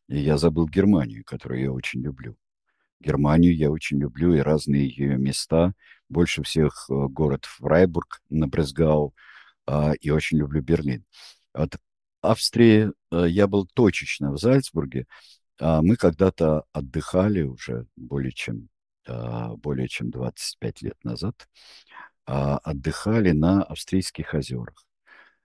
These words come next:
Это очень, очень славная страна, но я её знаю гораздо хуже, чем другие. Да. Чехия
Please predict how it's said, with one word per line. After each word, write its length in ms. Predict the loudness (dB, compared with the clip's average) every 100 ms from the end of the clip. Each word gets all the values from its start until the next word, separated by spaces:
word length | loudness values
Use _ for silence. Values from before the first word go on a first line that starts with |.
| _
Это 180 | -2 2
очень, 380 | 2 2 -2 -2 -2
очень 280 | -2 -2 -4
славная 460 | -2 -2 -2 -6
страна, 500 | -8 -4 0 2 0 -4 _ _ -4
но 360 | 2 2 2 -2
я 200 | 0 4 4
её 140 | 4
знаю 360 | 2 0 0 -2
гораздо 360 | -4 -4 -6
хуже, 320 | -12 -14 -16 -12
чем 200 | -12 -10
другие. 500 | -12 -16 -20 -20 _ _ _ _ _ _ _
Да. 260 | -12 -12 -12 _ _ _ _ _ -18 -4
Чехия 760 | 4 6 6 4 2 2 2